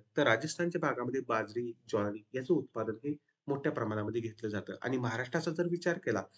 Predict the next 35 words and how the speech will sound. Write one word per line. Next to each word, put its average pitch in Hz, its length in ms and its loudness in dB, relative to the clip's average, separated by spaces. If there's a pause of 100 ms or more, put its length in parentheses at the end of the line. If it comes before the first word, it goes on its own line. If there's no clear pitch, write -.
(260)
तर 165 40 8
महाराष्ट्रामध्ये 151 680 6
कडधान्य 127 480 2
असेल, 120 300 0 (120)
फळे 117 200 4
असेल, 113 360 0
भाज्या 110 320 -4
असेल, 110 220 -2 (380)
याचं 131 200 2
उत्पादन 139 360 2
मोठ्या 117 300 -4
प्रमाणामध्ये 107 440 -2
घेतलं 110 300 -4
जातं. 104 240 -4
म्हणजे 147 520 -2
एकंदरीत 180 500 6 (100)
थोडक्यात 127 280 0
सांगायचं 127 440 -2
म्हटलं, 120 400 -2 (360)
तर 156 40 4
भारतात 135 380 2 (120)
भिन्न 175 260 2
भौगोलिक 143 520 4
परिस्थिती 123 380 -2
असेल, 117 260 -2 (400)
भिन्न 175 240 8
हवामान 139 440 2
असून, 117 240 0 (360)
भिन्न 170 260 6
माती, 147 500 2 (340)
वेगळ्या 156 300 6
प्रकारची 160 340 0
माती 127 300 -2
जरी 127 220 0
असेल, 113 280 -4